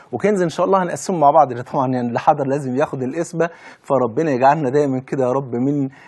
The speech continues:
آه، المتحابين في الله، وربنا يجمعنا تحت ظل عرش الرحمن. يعني أنت يا شيخ محمود وقعت على كنز؟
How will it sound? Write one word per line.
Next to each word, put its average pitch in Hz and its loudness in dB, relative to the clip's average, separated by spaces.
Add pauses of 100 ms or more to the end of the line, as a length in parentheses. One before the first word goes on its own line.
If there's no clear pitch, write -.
(120)
آه، 120 0
المتحابين 135 -2
في - -8
الله، 135 0
وربنا 135 -2
يجمعنا 120 -2
تحت - -8
ظل 123 -2
عرش 123 0
الرحمن. 113 -6 (340)
يعني 135 -2
أنت 196 -8
يا 180 -2
شيخ 156 -12
محمود 151 -4
وقعت 160 0
على 143 0
كنز؟ 160 -2